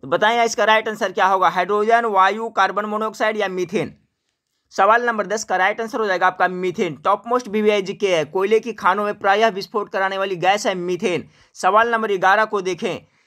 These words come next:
कि किसी परमाणु का रासायनिक व्यवहार निर्भर करता है उसके, किस पे निर्भर करता है? ग्यारह का जो करेक्ट आंसर हो जाएगा ऑप्शन नंबर सी,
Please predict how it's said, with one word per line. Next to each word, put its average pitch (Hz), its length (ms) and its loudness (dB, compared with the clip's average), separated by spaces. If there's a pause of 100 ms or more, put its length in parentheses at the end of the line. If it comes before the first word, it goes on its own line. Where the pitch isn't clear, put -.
(160)
कि - 80 -16
किसी 220 280 -6
परमाणु 208 480 2
का 190 160 0
रासायनिक 208 540 -2
व्यवहार 185 440 2
निर्भर 190 520 -2
करता 175 400 0
है 185 200 0
उसके, 175 480 -4
किस - 260 -12
पे 233 180 0
निर्भर 196 360 0
करता 180 360 2
है? 175 320 0 (280)
ग्यारह 180 340 2
का 226 160 -2
जो 196 140 -4
करेक्ट 208 420 0
आंसर 226 180 -6
हो 202 80 -2
जाएगा 180 200 0
ऑप्शन 175 460 0
नंबर 180 280 -2
सी, 165 320 -8